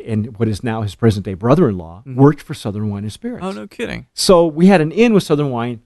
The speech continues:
Speaker 1: Southern Wine always had the largest portfolio of tequilas in the U S.
Speaker 2: Yeah.
Speaker 1: They saw the beauty of this event 'cause it had never been done before anywhere in the United States.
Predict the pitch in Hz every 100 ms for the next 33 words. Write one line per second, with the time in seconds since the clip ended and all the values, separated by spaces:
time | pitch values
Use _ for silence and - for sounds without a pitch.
0 | - 139 156 165 135 147 - 123 143 127
1 | 127 107 107 123 135 - _ 127 - 110
2 | 107 107 - - 107 95 98 101 95 90
3 | 85 76 _ - 131 123 135 _ _ _
4 | _ 110 85 156 220 - 170 160 139 113
5 | 120 123 120 107 90 117 - - _ 117
6 | 95 98 98 - 107 104 110 123 156 160
7 | 139 127 123 - 110 107 - 156 208 190
8 | 143 127 120 113 107 101 98 - 87 78
9 | _